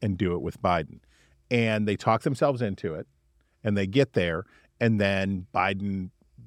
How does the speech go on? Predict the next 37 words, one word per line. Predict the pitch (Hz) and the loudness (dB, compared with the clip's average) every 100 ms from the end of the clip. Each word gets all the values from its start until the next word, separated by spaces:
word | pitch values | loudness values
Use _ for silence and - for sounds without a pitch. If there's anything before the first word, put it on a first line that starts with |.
| - _ _ _ | -20 _ _ _
is | 110 90 | -2 0
Biden, | 104 113 98 92 117 | 2 2 0 -4 -6
and | 110 101 | -4 -6
they | |
say, | 87 98 90 | -4 -6 -4
"Oh, | 107 104 98 87 80 | 0 2 2 0 -4
can | - 101 | -6 -4
we | 92 | -4
really | 85 95 107 107 98 | -4 0 2 2 0
do | 90 104 95 | -2 -2 -2
it | 85 | -4
again?" | 82 98 80 - _ _ - | -4 -4 -4 -10 _ _ -6
And | 101 | 0
then | 98 95 | 2 2
they're | 95 95 | 2 2
gonna | 104 92 | 0 0
have | 101 | -2
to | 98 | -2
w-, | 90 98 - 107 - | -6 -6 -10 -12 -6
talk | - 110 | 0 0
themselves | - 113 - 110 104 | 0 -2 0 -2 -4
back | 107 101 - | -4 -4 -2
into | 104 101 | -2 -2
doing | 98 104 101 95 | -2 0 0 0
this | 98 - | -4 -4
again | 101 95 95 92 | -6 -4 -4 -4
and | 92 | -6
again | 92 87 | -6 -8
and | 85 | -8
again. | 101 170 135 - _ _ _ | -4 -2 -2 -6 _ _ _
And | 131 120 | 0 4
much | 143 - | 4 2
like | 151 123 104 | 2 2 2
for | - 120 | -2 0
Republicans | 107 95 127 107 104 107 92 | 0 0 2 2 2 -2 -2
nominating | 110 92 92 87 85 | -2 -4 -4 -6 -8
Trump, | - 185 175 107 | -6 -2 0 -2